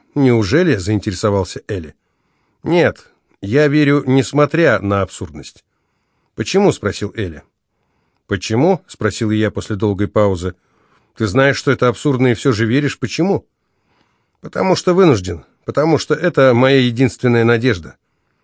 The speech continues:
Он в упор смотрел на меня, глаза его имели особое выражение, будто когда-то ему уже пришлось заглянуть в лицо смерти — и уйти живым, лишившись при этом какого-либо выбора,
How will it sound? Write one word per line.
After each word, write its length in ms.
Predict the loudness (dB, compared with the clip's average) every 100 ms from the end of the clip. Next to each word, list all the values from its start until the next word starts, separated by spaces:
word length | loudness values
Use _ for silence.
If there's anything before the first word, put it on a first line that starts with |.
| _ _ _
Он 160 | 0 2
в 80 | 0
упор 260 | 0 0
смотрел 400 | 0 -2 0 0
на 100 | 2
меня, 300 | 2 2 2
глаза 320 | 2 0 2 0
его 240 | 2 2
имели 220 | 2 2
особое 420 | 0 0 -2 0
выражение, 640 | 0 0 0 0 2 2 0 _ _ _ -4
будто 340 | -4 -2 -4
когда-то 480 | -2 -2 0 0 2
ему 300 | 2 4 2
уже 180 | 2 -2
пришлось 460 | -2 -2 0 -2
заглянуть 440 | -2 -2 0 0 -2
в 40 |
лицо 280 | -4 -2 -6
смерти — 520 | -2 0 0 -2 -8 _ _ _ _
и 100 | -2
уйти 340 | 0 0 0 -2
живым, 440 | 0 2 2 2 0
лишившись 580 | -2 -2 -4 -4 -6
при 160 | -2 0
этом 240 | 0 -2
какого-либо 600 | -4 -4 0 0 0 0
выбора, 400 | -2 0 2 0